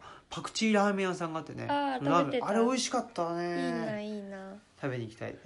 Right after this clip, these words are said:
Speaker 1: 食べに、そうそう、行きたいと思ってたら、この営業なんですけどね、あの、ちょうどこの収録日、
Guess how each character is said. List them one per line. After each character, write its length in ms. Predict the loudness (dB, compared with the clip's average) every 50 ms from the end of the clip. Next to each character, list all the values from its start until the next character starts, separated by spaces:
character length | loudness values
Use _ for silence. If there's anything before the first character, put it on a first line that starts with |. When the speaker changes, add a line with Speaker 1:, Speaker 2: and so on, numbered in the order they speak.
| -6 0
Speaker 1:
食 120 | 2 4
べ 80 | 4 4
に、 240 | 4 2 -2 -4 -8 -16 -16 -10
そ 100 | -6 -4
う 20 | -4
そ 60 | -4 -4 -6 -10 -16 -10
う、 60 | -8
行 80 | -8 -6
き 60 | -2
た 80 | 0 0
い 60 | 2
と 60 | 2
思 120 | 0 0 -2
っ 40 |
て 60 | -2 -4
た 100 | -4 0
ら、 300 | 2 2 2 2 0 -6 -16 _ _ _ _ _ _ _ _ _ _ _ _ _ _ _ _ -14 -8
こ 100 | -6 -2
の 60 | 2
営 180 | 4 4 4 4
業 220 | 4 2 2 2
な 100 | 2 0
ん 40 | 0
で 80 | 0
す 80 | -4 -4
け 100 | -8 -10
ど 60 | -8
ね、 280 | -6 -6 -6 -6 -8 -10 -18 -20 -20 -20 -20 _ _ -8
あ 80 | -6
の、 340 | -4 -4 -4 -4 -4 -6 -8 -8 -4
ち 80 | 0
ょ 60 | 0 0
う 60 | 0
ど 100 | 0 -2
こ 80 | -2
の 520 | -2 0 0 0 0 0 0 -2 -2 -2 -4
収 220 | -2 -2 0 4
録 240 | 4 4 4 2 0
日、 220 | -2 -2 -2 -4